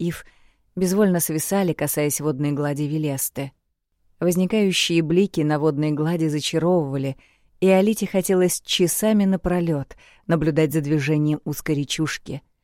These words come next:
вдыхать особый запах текучей вязкой жизни — ощущать единение с водной стихией.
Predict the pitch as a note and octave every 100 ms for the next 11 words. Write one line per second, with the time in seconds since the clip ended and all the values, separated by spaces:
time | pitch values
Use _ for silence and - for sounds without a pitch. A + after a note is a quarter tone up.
0 | _ _ _ D#3+ E3 E3+ F#3+ F#3 - -
1 | E3+ - F3+ E3 C#3 E3 C#3 C#3+ - -
2 | - E3+ E3 - C#3+ D#3 D3 - C#3+ C3+
3 | E3 D#3+ D#3 D3 - _ _ _ _ -
4 | D#3+ E3+ - G3 F#3 - D#3 D#3+ D3+ F3
5 | F3+ E3+ D#3 C#3+ D3+ C3 C#3+ - - C#3
6 | - C#3 C3+ B2